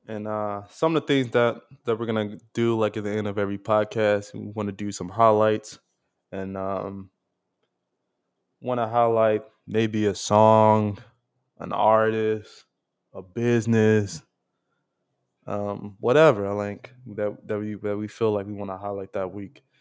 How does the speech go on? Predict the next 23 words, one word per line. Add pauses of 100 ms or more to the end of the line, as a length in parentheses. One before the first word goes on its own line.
(580)
And,
uh,
something
that
I
wanna
talk
about,
like
I
said
earlier
in
the, (140)
in
the, (200)
the
podcast,
I
said
I'm
into
cryptocurrency.